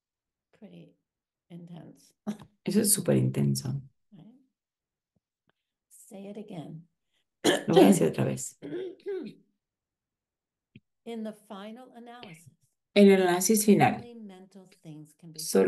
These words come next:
Speaker 1: subject,
Speaker 2: las cosas mentales pueden
Speaker 1: because
Speaker 2: ser
Speaker 1: only
Speaker 2: sujetos,
Speaker 1: mental
Speaker 2: porque
Speaker 1: things
Speaker 2: solo
Speaker 1: can
Speaker 2: las
Speaker 1: have
Speaker 2: cosas
Speaker 1: a
Speaker 2: mentales
Speaker 1: valid
Speaker 2: pueden tener
Speaker 1: perception
Speaker 2: una percepción
Speaker 1: of an object.
Speaker 2: válida de un objeto.
Speaker 1: There are three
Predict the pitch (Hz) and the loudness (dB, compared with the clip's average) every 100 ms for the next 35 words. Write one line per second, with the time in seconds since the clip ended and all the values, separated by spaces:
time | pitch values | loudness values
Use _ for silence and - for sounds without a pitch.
0 | 196 190 190 - 175 185 - 196 180 185 | 4 2 0 -4 -4 -4 -2 -2 -2 -2
1 | 175 - - - 165 - 160 151 143 143 | -2 -2 -6 -4 -2 -2 -2 -4 -4 -4
2 | - 143 - - - 170 156 156 - 175 | -8 -4 -4 -6 -10 -16 -18 -20 -4 -4
3 | - - 170 - 180 175 190 180 - 170 | -2 -6 -6 -4 -2 -2 -2 -4 -8 -8
4 | 175 180 87 160 165 151 151 - 156 156 | -6 -6 -6 -4 -2 -2 -4 -4 -4 -2
5 | 82 170 175 160 156 151 - 160 165 165 | -2 -4 -4 -2 -4 -4 -10 -8 -6 -6
6 | 160 151 - - 151 147 143 143 156 156 | -8 -8 -6 -4 -4 -4 -4 -2 0 0
7 | 143 196 - _ _ - - 165 - - | 0 -2 -4 _ _ -4 -2 0 -2 -4
8 | 135 - - _ - - _ _ _ _ | -8 -8 -20 _ -18 -18 _ _ _ _
9 | _ _ _ _ _ _ _ _ _ _ | _ _ _ _ _ _ _ _ _ _
10 | _ _ _ _ _ _ _ _ _ _ | _ _ _ _ _ _ _ _ _ _
11 | _ _ _ _ _ _ 175 175 175 165 | _ _ _ _ _ _ -20 -20 -20 -20
12 | _ _ 175 175 185 | _ _ -20 -20 -20